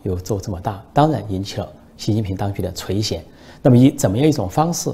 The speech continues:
来收拾马云和他的阿里巴巴和蚂蚁集团，恐怕是习近平习家军磨刀霍霍的下一步。总之，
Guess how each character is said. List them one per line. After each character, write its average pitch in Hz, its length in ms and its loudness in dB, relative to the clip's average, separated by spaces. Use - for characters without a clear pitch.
来 95 220 -2
收 - 180 2
拾 143 160 -2
马 80 160 -6
云 85 240 -6
和 - 160 -10
他 104 140 -4
的 98 80 -4
阿 113 160 -2
里 101 80 0
巴 104 120 -4
巴 101 220 -4
和 98 140 -4
蚂 90 200 -4
蚁 101 80 -2
集 98 160 -6
团， 90 220 -8
恐 - 160 -4
怕 107 140 0
是 104 180 -4
习 - 220 -6
近 113 100 -2
平 98 160 -8
习 - 220 -4
家 107 80 0
军 107 200 -6
磨 151 240 4
刀 113 220 0
霍 117 260 0
霍 117 220 -2
的 85 120 -12
下 110 240 -4
一 85 120 -6
步。 98 200 -6
总 117 140 6
之， 135 160 6